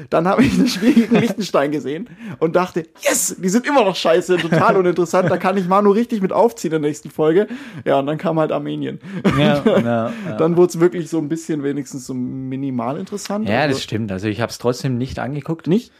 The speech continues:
Speaker 2: Nee. Also ich hab immer mal so, so reingezappt. Ich glaub, bei allen drei Spielen hab ich immer mal so ein bisschen reingezappt. Aber geguckt hab ich's eigentlich nicht.
Speaker 1: Also sagt
Speaker 2: Also
Speaker 1: alles, dass ich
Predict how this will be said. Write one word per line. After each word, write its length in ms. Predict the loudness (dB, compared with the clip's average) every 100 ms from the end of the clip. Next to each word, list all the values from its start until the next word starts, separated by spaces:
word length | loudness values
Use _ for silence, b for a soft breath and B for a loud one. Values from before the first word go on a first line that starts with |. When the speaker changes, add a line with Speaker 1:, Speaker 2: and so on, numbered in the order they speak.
| b
Speaker 2:
Nee. 320 | -10 -8 -8 -10 _ _ _ B B
Also 180 | -2 0
ich 40 |
hab 80 | 2
immer 160 | 2 2
mal 180 | 0
so, 220 | 0 -2 -2
so 140 | -6
reingezappt. 540 | -6 -4 -4 -4 -6 -6
Ich 80 |
glaub, 140 | -6 -4
bei 100 | -2
allen 240 | -2 -4
drei 240 | -6 -6 -6
Spielen 360 | -6 -6 -4 -4
hab 100 | -6
ich 60 | -6
immer 120 | -6
mal 140 | -6
so 100 | -6
ein 60 | -8
bisschen 220 | -8 -10
reingezappt. 640 | -8 -8 -8 -10 -12 -14 _ b b b b
Aber 200 | -12 -10
geguckt 400 | -10 -8 -8 -6
hab 80 | -8
ich's 100 | -8 -10
eigentlich 280 | -12 -12 -14
nicht. 200 | -6 -4
Speaker 1:
Also 120 | -2
sagt 200 | -2 0
Speaker 2:
Also 60 | 0
Speaker 1:
alles, 160 | 0
dass 140 | -2 -6
ich 160 | -6